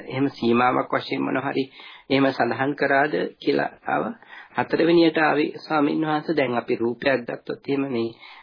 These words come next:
දැන් අපි ගොඩක් වෙලාවට දකිනවා මේ අපේ කල්යාණ මිත්‍රයෝ ගොඩක් වෙ රූප විශ්ලේෂණය කරනවා.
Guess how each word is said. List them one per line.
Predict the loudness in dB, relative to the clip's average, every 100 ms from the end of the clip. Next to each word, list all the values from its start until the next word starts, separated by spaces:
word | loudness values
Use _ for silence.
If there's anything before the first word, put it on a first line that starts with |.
| -6 -2 0
දැන් | 0 0 0
අපි | 2 2 2 _
ගොඩක් | -4 0 0 2
වෙලාවට | 4 4 2
දකිනවා | 0 0 2 2
මේ | 0 -2
අපේ | -4 0 2
කල්යාණ | 4 2 2 -2
මිත්‍රයෝ | -4 -2 -4 0
ගොඩක් | 0 0 -2
වෙ | -2
රූප | -2 -6
විශ්ලේෂණය | -2 0 4 4 4 4 2
කරනවා. | 0 -2 -2